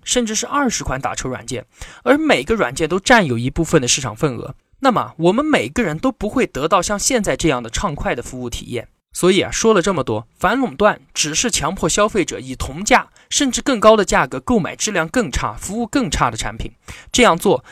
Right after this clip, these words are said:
反而是破坏了自由市场的运行，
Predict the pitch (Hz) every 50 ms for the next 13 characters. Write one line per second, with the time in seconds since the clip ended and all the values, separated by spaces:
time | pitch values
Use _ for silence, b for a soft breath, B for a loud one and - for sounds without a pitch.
0 | B B B - - 151 127 131 139 160 208 - - 254 - - 262 233 208 -
1 | 214 180 151 143 - - - 190 143 131 151 156 - - 170 - 131 104 113 131
2 | 156 143 120 - 101 104 117